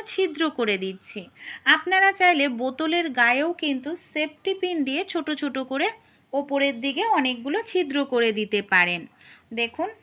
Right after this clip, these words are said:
ছিদ্র দুটো হয়ে গেছে। তাহলে এখান থেকে খুব সহজেই মিশ্রণটা বের হবে। আর এটাকে আমরা কি কাজে ব্যবহার করব? আমাদের বাড়ির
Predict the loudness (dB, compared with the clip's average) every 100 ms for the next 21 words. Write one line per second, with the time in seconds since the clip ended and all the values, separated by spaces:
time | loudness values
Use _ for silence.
0 | -6 -4 -4 -6 -4 -4 -4 0 2 4
1 | 6 4 4 -2 -6 -6 -20 -20 0 2
2 | 2 2 2 2 2 -2 -2 -4 -4 -6
3 | -4 -4 -2 -2 0 2 2 0 -2 0
4 | 2 0 -2 -2 -2 -2 -2 0 0 -2
5 | -12 -20 -6 -2 0 -2 -2 -2 0 0
6 | 2 -2 -4 -12 -8 -6 -4 -4 0 0
7 | 0 -4 -2 -4 -4 -4 -4 -4 -8 -10
8 | _ _ -20 -20 -20 _ _ _ _ _
9 | _ -2 0 0 0 -2 -4 -4 -2 -2
10 | -2 -6